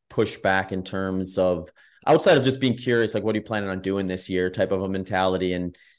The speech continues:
um, usually I've, so to date, I've been able to get away with kind of saying, "This is the first half of the year," which I should probably know at that point, 'cause I'm <laughs> gonna, gotta start preparing for it,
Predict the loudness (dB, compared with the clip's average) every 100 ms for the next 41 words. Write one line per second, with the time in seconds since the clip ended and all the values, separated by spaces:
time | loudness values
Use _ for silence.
0 | _ -8 -2 0 0 -4 -8 -10 0 4
1 | 4 4 4 4 4 -2 -12 -4 -4 0
2 | 4 6 6 6 6 2 0 -2 0 0
3 | 2 4 2 0 -4 -8 -6 -4 -2 -2
4 | -2 -6 -8 _ -2 0 2 -2 2 4
5 | 4 2 2 2 -2 0 0 0 0 0
6 | -2 -6 -2 -2 0 -2 -2 -4 -4 -4
7 | -4 -6 -6 -4 -4 -6 0 -2 -2 -6
8 | 2 2 4 0 0 -4 0 2 2 0
9 | 0 0